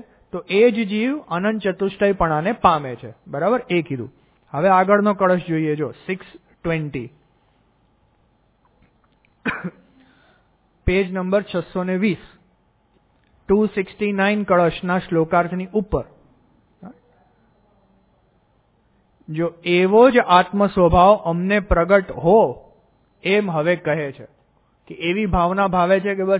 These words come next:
આવો જ આત્મ સ્વભાવ અમને પ્રગટ થાય. બરાબર?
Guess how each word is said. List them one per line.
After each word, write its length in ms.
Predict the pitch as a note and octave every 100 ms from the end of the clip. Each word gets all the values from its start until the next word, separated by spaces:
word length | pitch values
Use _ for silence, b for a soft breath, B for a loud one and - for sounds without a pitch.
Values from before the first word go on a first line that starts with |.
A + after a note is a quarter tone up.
| F#3+ -
આવો 260 | E3+ G3+
જ 60 | G3
આત્મ 300 | F3+ F#3 F#3
સ્વભાવ 320 | - D#3+ F3
અમને 380 | F#3+ E3+ F3+ F3+
પ્રગટ 440 | E3 D3 D#3 D3+
થાય. 140 | D#3 A#2+ _ _ _ _ _ _ _ _ _ _ _ _ _ _ _ _ _ _ _ _ -
બરાબર? 400 | D3 F3+ B3